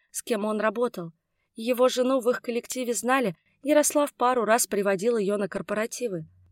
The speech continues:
Поверить, что она сотворила такое, было невозможно. И это им, посторонним людям. Через что мужу пришлось пройти,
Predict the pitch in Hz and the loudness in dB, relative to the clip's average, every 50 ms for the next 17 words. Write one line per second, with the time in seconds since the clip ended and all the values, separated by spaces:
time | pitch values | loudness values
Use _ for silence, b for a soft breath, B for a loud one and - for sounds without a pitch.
0 | _ _ - - 208 202 196 208 240 254 233 202 - - - - 220 208 214 226 | _ _ 4 6 6 6 6 6 6 6 6 4 2 0 0 2 2 4 4 4
1 | 240 254 226 - 220 180 - 202 208 202 233 254 240 214 180 - 208 - - 240 | 4 4 4 4 2 2 4 6 6 6 6 4 2 2 2 2 0 2 4 4
2 | 269 254 220 175 202 214 208 208 220 220 208 226 233 240 240 254 269 285 269 247 | 4 4 4 2 2 2 2 2 0 2 2 2 2 4 2 2 2 2 2 2
3 | - - 170 156 _ _ _ _ _ _ _ _ _ - - 254 254 262 247 254 | -2 -4 -8 -10 _ _ _ _ _ _ _ _ _ -6 -2 2 2 2 2 2
4 | 247 233 165 160 160 262 269 262 226 185 160 - - - - - - 214 - - | 0 -2 -2 -2 -2 0 2 2 2 2 0 -4 -8 -14 -8 -2 -2 -2 0 2
5 | 240 233 220 220 220 240 254 269 269 262 254 247 254 233 190 180 170 156 160 - | 2 2 4 4 2 2 2 2 2 2 2 0 0 0 0 -2 -2 -4 -6 -10
6 | _ _ _ _ _ _ _ _ _ _ _ _ _ _ _ _ _ _ _ _ | _ _ _ _ _ _ _ _ _ _ _ _ _ _ _ _ _ _ _ _
7 | _ - - - 233 240 226 240 233 - - - - 285 262 247 208 202 220 254 | _ -8 -6 -4 -2 0 0 0 0 0 -2 2 4 4 4 4 2 2 2 2
8 | 294 302 320 320 - - 208 220 - - 262 247 233 214 - - 220 208 202 214 | 2 2 0 -2 -2 -2 -4 -4 -2 0 0 0 0 -2 -4 -2 0 2 2 0
9 | 196 - - 202 175 160 | 0 -4 -4 -4 -4 -4